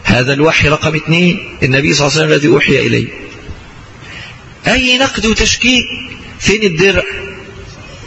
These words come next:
في الصحابة. ليه؟ لأن في اتصال من عندك أحيانا، من زمنك أحيانا، إلى لسانه المشرف صلى الله عليه وآله وسلم.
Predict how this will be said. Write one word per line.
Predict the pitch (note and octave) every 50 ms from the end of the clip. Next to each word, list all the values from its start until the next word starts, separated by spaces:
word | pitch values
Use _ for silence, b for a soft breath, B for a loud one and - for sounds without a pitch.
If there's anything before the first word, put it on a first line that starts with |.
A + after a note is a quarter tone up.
| - -
في | - C3+
الصحابة. | C3+ - - - - - D#3 D#3 D#3 - - - - - -
ليه؟ | A#2+ A#2 B2+ A#2+ B2+ B2+ - - - - - - - - - B B B B B B -
لأن | D#3 F#3 G#3 A3+ B3
في | A3 B3 C4+
اتصال | - - - A3+ A3 - A3+ A#3+ B3 A#3+ A3 G3+ F3 D#3+ - - - -
من | C#3+ D#3 D#3+
عندك | D#3+ E3 F#3 A#3 C4 C#4 C4 - C4+ C#4 - -
أحيانا، | G#3 - - - F#3+ G#3 G3+ G3 F#3+ F#3+ G3+ F3+ - - - - - D#3
من | C#3 C#3+ C#3+
زمنك | C3 C#3+ F#3+ A#3 B3 A#3+ G3 - - - - -
أحيانا، | - - - - D3+ D#3+ F3 G3+ G#3+ A#3 - - - - - - - B B B B B B B B B B B -
إلى | E3 G#3+ G#3+ G#3+ G#3+ G#3 G3+ G3
لسانه | F#3+ - - G#3+ A#3 A3 G3+ G3 F#3+ E3+
المشرف | D#3+ E3+ D#3+ D#3+ D#3+ D3 - D3 D3 B2+ A#2+ A2+ - - - - - - -
صلى | - D3+ D3 B2 A#2+ B2
الله | A#2+ A#2 A#2+ A#2+ A#2 A#2 A2+ G#2+
عليه | B2 B2+ B2 -
وآله | - - C3 B2 A2+
وسلم. | G2+ - - -